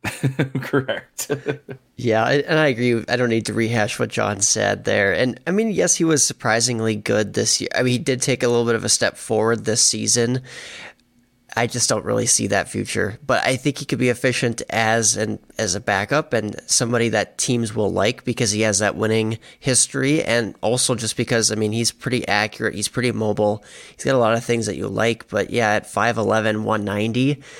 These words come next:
Speaker 2: I mean, he's not Bryce Young out there. <laughs> You know, he's just not that caliber of guy.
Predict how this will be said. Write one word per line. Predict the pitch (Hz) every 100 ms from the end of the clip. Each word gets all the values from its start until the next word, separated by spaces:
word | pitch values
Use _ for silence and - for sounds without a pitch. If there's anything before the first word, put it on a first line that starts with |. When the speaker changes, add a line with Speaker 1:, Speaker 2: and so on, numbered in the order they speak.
| - -
Speaker 2:
I |
mean, | 120 113
he's | 120 101
not | 127 123
Bryce | 123 117 113
Young | 123 110
out | 92 87 90
there. | 85 101 113 -
<laughs> | 127 -
You | 135
know, | 117
he's | 131 117
just | 120 -
not | 113 107
that | - 98 -
caliber | 113 101 104 104
of | 107
guy. | 101 101 98